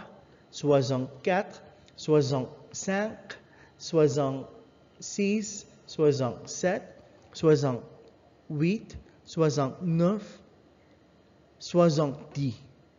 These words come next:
So that's seventy,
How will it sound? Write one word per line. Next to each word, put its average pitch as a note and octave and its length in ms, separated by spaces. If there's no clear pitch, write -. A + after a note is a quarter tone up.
So G#2+ 400
that's - 800
seventy, C3 840